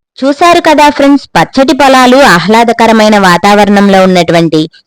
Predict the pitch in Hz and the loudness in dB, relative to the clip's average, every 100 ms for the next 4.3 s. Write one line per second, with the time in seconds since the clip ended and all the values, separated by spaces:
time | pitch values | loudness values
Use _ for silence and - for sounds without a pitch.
0 | - 214 196 160 190 285 311 - 277 269 | -6 -2 0 0 0 2 0 0 0 0
1 | 233 233 226 214 202 185 175 160 170 240 | 2 2 0 0 0 -2 -2 -2 -2 -2
2 | - 165 214 240 269 247 233 202 180 185 | -4 -4 -2 -2 -2 -2 -2 -2 0 0
3 | 175 160 160 226 165 151 180 - 180 180 | 2 0 0 0 0 0 -2 -2 -2 0
4 | 170 170 160 | 0 0 -2